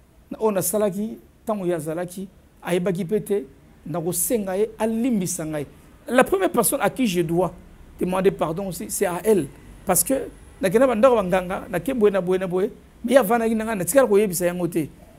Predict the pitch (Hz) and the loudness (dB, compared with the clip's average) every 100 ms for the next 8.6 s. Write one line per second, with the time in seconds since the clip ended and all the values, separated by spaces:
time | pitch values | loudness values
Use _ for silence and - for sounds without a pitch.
0 | - - - 156 269 220 247 190 254 247 | -20 -20 -2 2 2 2 2 4 4 6
1 | 202 226 185 190 202 208 - 277 - - | 6 2 0 -2 0 -2 -2 -4 -6 -20
2 | - - 254 208 185 226 220 208 220 233 | -20 -16 -10 -6 -4 -4 -4 -4 -2 0
3 | 302 349 339 269 226 190 240 294 226 330 | 0 0 -2 0 0 4 6 6 4 0
4 | - - - - - - - - - 359 | -10 -20 -20 -20 -20 -20 -18 -12 -2 4
5 | 254 196 226 233 214 190 170 151 - 170 | 4 4 4 2 0 0 -2 -4 -4 -4
6 | 190 202 - - - 302 285 339 262 226 | -4 -6 -12 -20 -6 -4 0 0 0 2
7 | 202 190 196 240 196 180 175 196 226 196 | 0 0 -2 -2 -2 -2 -2 -2 -4 0
8 | 202 196 202 214 208 165 | 0 0 0 -2 -4 -8